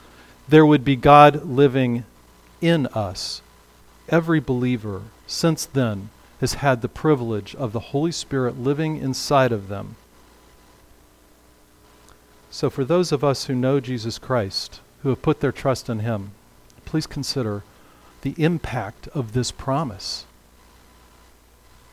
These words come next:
He has given his Spirit to live within us. His presence within us is our reality. It's not just a nice thought.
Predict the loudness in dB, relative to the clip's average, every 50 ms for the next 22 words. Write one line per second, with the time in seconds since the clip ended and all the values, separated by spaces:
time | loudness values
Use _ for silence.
0 | -10 -2 0 2 2 2 0 0 2 2 2 4 2 0 0 -2 -2 -4 -6 -4
1 | -2 -2 -2 -2 -4 -6 -10 -8 -6 -4 -4 -2 -4 -4 -4 -4 -6 -6 -6 -8
2 | -10 -10 -12 -14 -14 -16 -20 -20 -20 _ _ -20 -20 -20 -20 -20 -20 -20 -20 _
3 | _ _ -20 -20 -20 -20 -20 -20 -20 -20 _ -20 -20 -20 -20 -20 -20 -20 -20 -20
4 | -20 -20 -8 -2 -2 -2 -2 -4 -4 2 4 6 6 6 4 0 0 0 0 0
5 | 2 2 0 2 2 2 2 0 -4 -8 -4 2 4 4 4 4 0 -4 -4 0
6 | 2 2 4 2 2 0 -2 -4 -4 -4 0 2 4 4 4 4 4 2 -2 -4
7 | -6 -8 -8 -8 -8 -6 -4 -2 -2 -2 -2 -2 -6 -8 -6 -4 -2 -2 -2 -2
8 | -4 -6 -6 -6 -4 -2 -2 0 -2 -4